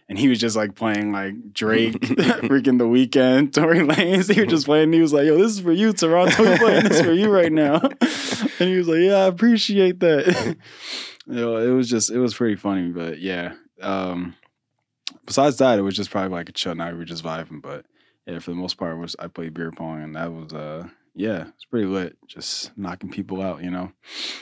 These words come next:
Speaker 2: I don't know why, but I have a teardrop coming down my face right now. The story was so beautiful that I just have this one teardrop that unprovoked is just,
Speaker 1: Nice.
Speaker 2: I'ma just let it rock out.
Speaker 1: <laughs>
Speaker 2: I'ma see if it falls eventually. But yeah, that's what's up.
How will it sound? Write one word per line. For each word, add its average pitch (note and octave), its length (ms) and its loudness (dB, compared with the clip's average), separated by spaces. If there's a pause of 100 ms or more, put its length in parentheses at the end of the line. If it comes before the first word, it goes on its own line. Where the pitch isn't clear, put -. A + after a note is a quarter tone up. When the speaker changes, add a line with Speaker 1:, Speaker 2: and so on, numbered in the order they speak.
(120)
Speaker 2:
I G#2 60 0
don't A2+ 100 4
know A#2+ 80 4
why, G2 200 4
but F#2+ 140 2
I - 40 2
have G2 80 2
a F#2 60 -2
teardrop F2 460 -2
coming F2+ 200 -4
down F2 120 -4
my E2+ 120 -6
face F2 300 -4
right E2+ 120 -4
now. E2+ 260 -6 (400)
The - 60 -12
story F2+ 260 -4
was F2+ 140 -4
so F2+ 140 0
beautiful F2+ 400 -6
that F#2 120 -4
I F#2 60 -4
just F2+ 180 -10
have F2+ 180 -4
this F2 240 -6
one F2+ 160 -4
teardrop F2+ 460 -6
that - 180 -8 (220)
unprovoked F2+ 600 -4
is E2 180 -8
just, F2 340 -12 (240)
Speaker 1:
Nice. D2+ 280 -10
Speaker 2:
I'ma G#2 120 -2
just A#2+ 160 0
let G2+ 120 2
it F#2+ 80 2
rock F2+ 280 0
out. F2 240 0 (100)
Speaker 1:
<laughs> - 520 -14
Speaker 2:
I'ma G2 100 -4
see G#2 140 0
if F2 80 -2
it F2 80 -4
falls F2 340 0
eventually. F2 520 -4 (500)
But - 20 -2
yeah, A#2+ 240 2
that's A2 200 -4
what's - 180 -6
up. G2 200 2